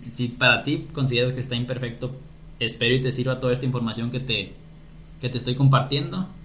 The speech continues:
Sé que ya es un poquito tarde, pero nunca es tarde para mejorar lo que ya tienes hecho. Si tienes la disposición de mejorar, espero y te sea de gran ayuda toda esta información. Igual,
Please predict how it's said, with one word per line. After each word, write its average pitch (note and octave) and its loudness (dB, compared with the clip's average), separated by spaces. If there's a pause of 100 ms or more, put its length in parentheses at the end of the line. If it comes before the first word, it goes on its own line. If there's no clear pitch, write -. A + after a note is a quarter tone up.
Sé A#2+ 2
que C3 2
ya C#3 8
es C#3+ 4
un D3+ -2
poquito C#3+ -2
tarde, F#3+ 4 (1120)
pero A2+ 4
nunca B2+ 4
es C#3 2
tarde C3 6
para A#2 2
mejorar A2 2 (240)
lo A2+ -4
que G#2 -8
ya G#2 -4
tienes A#2 0
hecho. C#3 0 (680)
Si A2+ -6
tienes C3 4
la D#3+ 0
disposición C3 0
de C#3 6
mejorar, C3+ 4
espero A#2 -2
y A#2+ 0
te A#2+ -6
sea A#2+ -2
de A#2+ -4
gran A#2+ -2
ayuda A2+ 0
toda A#2+ -2
esta A#2+ -4
información. A2+ -2 (880)
Igual, B2 4